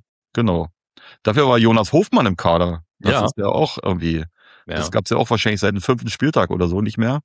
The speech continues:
Speaker 2: Mhm.
Speaker 1: Ähm, hat mich auch gefreut, dass der Junge nicht vergessen ist und der hat ja auch ein Energieherz.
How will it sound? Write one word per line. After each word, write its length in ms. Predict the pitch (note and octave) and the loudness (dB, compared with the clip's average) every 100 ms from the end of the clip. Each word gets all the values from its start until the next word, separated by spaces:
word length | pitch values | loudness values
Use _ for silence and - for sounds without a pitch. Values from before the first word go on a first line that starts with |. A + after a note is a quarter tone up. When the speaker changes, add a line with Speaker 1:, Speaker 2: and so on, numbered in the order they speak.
| _ | _
Speaker 2:
Mhm. 300 | E2 D#2+ E2 - - | -8 -6 -8 -10 -6
Speaker 1:
Ähm, 360 | G2 F#2+ F2 | -4 -4 -2
hat 120 | G#2+ - | -2 0
mich 160 | D#3+ | 2
auch 140 | - - | 2 0
gefreut, 540 | F#3+ - F2 D#2+ - - | -2 -2 -4 -6 -12 -6
dass 240 | F#2+ - | -6 -4
der 260 | G2 G2 A2+ | -2 0 0
Junge 240 | A2+ B2 | 0 0
nicht 140 | A#2+ - | -2 -2
vergessen 400 | A2 A#2+ - D3 | 0 0 -2 -2
ist 260 | C#3+ - | -2 -4
und 320 | - G2+ G2 | -2 -2 -2
der 160 | F#2+ G2+ | 0 0
hat 140 | G2+ | 0
ja 80 | G2+ | 0
auch 260 | F2+ G2 - _ _ _ _ _ _ | -2 -4 -10 _ _ _ _ _ _
ein 60 | - | -4
Energieherz. 840 | - F#2+ F2 G2 F2 E2+ - - | 0 0 0 -2 -2 -2 -6 -14